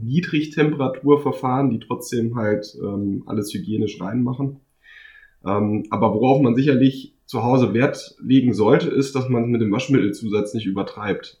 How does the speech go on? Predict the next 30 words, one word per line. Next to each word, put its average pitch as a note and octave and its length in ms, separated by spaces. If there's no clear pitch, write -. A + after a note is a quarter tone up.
Ähm, F#2 480
also F#2 220
die F#2 160
Werbung A2 460
suggeriert G#2 440
einem G2+ 240
ja G2 80
da G2 200
immer, G#2 400
äh, G2+ 600
ja, F2+ 280
möglichst - 540
größere C3+ 460
Mengen C#3 340
zu D3+ 140
nehmen. C3+ 580
Ähm, G#2+ 640
oftmals B2+ 520
ist A2+ 120
es A2+ 120
so, B2+ 200
dass A2 160
man G#2+ 160
auch, - 500
äh, G2 500
mit F#2 140
kleineren G#2 640
Mengen A2 320
an G2+ 160
Waschmittelzugabe, G#2+ 960